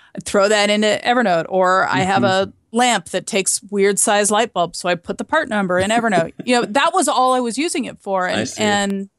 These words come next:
Speaker 1: now it's full of journal stuff. So <laughs>
Speaker 2: Great, great. And so today, if someone were to ask you, or you're a journal coach, you know, you're a life coach and you help people with the spiritual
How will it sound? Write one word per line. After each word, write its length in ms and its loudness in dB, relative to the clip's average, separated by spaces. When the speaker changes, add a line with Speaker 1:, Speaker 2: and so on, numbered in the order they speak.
Speaker 1:
now 260 0
it's 140 -6
full 200 -4
of 60 -4
journal 300 -4
stuff. 440 -4
So 220 -2
<laughs> 360 0
Speaker 2:
Great, 500 -2
great. 520 -8
And 440 0
so 680 -2
today, 1000 -2
if 160 -8
someone 340 0
were 120 2
to 220 -6
ask 340 -4
you, 200 -4
or 320 -2
you're 200 -4
a 60 -4
journal 340 -4
coach, 460 -6
you 60 -8
know, 60 -4
you're 140 -2
a 20 -4
life 300 -2
coach 380 -4
and 120 -8
you 140 -6
help 260 -8
people 320 -8
with 220 -6
the 220 -4
spiritual 800 -4